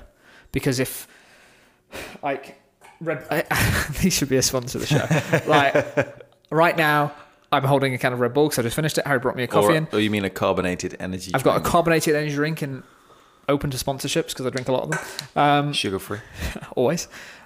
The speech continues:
Speaker 1: I, like, if someone, if you think, "Oh, I can't create a group around that energy drink," th-, think about your, co-, like, I, I can't create a group around plumbers, E G.
Speaker 2: Mm.
Speaker 1: And I go, "Well, what's the value that I can create?"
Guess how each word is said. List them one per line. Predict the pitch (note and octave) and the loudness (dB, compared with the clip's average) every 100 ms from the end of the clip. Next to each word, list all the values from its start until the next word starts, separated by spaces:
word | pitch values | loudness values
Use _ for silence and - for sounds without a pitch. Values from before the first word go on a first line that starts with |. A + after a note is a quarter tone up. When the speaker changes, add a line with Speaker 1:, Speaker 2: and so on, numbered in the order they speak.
| _ _ _ _ _ _ | _ _ _ _ _ _
Speaker 1:
I, | - - | -4 2
like, | D#3+ C#3 - - _ | 2 2 -4 -20 _
if | E3+ | 0
someone, | - G#3 G#3 G3 - - _ _ - | 4 4 4 2 -2 -14 _ _ -4
if | F3 | -2
you | G3+ | -2
think, | E3 | 2
"Oh, | C3+ | 2
I | C3+ | 2
can't | - D3+ | 2 2
create | D3+ - | 2 0
a | B2+ | -2
group | B2+ C#3 C#3+ | 0 0 2
around | B2+ C3 B2 | 0 -2 0
that | C3+ - | -2 0
energy | C#3 C#3 A2+ | -2 -2 -6
drink," | G2+ F2 A#2 - - - _ _ _ - _ _ | -8 -10 -12 -18 -20 -20 _ _ _ -20 _ _
th-, | - - _ | -20 -20 _
think | - F#3+ | -2 2
about | A3+ | 4
your, | G3+ | 2
co-, | - - | 0 2
like, | D3+ | 4
I, | F3+ E3+ - F3 | 4 2 2 0
I | |
can't | F3+ - F#3 E3+ - | 0 0 2 2 2
create | D#3 C#3+ | 0 0
a | - | 0
group | C#3 D3+ - | -2 -2 -2
around | C3+ C3 C3 A#2+ | -2 0 -2 -6
plumbers, | - D3+ C3+ - - - - | -2 0 0 -4 -8 -10 -6
E | D3 B2+ | -4 -2
G. | A#2+ F2 - _ - | -2 -4 -8 _ -10
Speaker 2:
Mm. | F#2+ E2 - | -8 -8 -6
Speaker 1:
And | C#3 | 2
I | |
go, | C3+ C3+ | 4 6
"Well, | C3+ C3 B2+ - _ _ _ _ | 6 4 0 -14 _ _ _ _
what's | C#3+ C#3 | 0 0
the | D#3+ | 2
value | D3+ D3 | 4 4
that | - | 2
I | |
can | - | -4
create?" | C3 C3+ A2 | -2 0 0